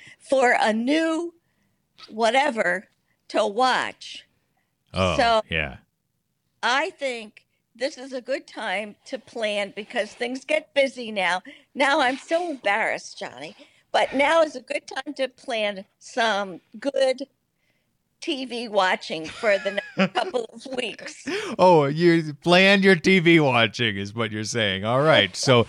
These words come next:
Speaker 1: <laughs>
Speaker 2: is this a multi-part recommendation or what? <laughs>
Speaker 1: Well, I just mean, well, I just hate that part of the, the night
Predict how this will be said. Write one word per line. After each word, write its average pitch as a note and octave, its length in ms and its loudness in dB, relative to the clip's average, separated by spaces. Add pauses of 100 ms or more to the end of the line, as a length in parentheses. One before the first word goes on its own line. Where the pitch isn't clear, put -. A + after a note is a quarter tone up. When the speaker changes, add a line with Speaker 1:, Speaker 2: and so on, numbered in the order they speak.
Speaker 1:
<laughs> E3+ 100 -10
Speaker 2:
is C3 140 2
this D3 160 2
a C#3+ 60 4
multi-part C3+ 800 4
recommendation E3 840 2
or C#3 100 -2
what? B2+ 400 -2
<laughs> F#4+ 60 -4 (1200)
Speaker 1:
Well, D#4+ 360 2
I D4+ 140 0
just E4 260 0
mean, E4 380 0 (560)
well, D4+ 420 2
I C#4 160 2
just A4 280 -4
hate F#4+ 340 -8
that B3+ 200 -2
part C4 380 -2
of G#3+ 220 -8
the, G#3 240 -2 (100)
the G3 240 -2
night A3 460 -4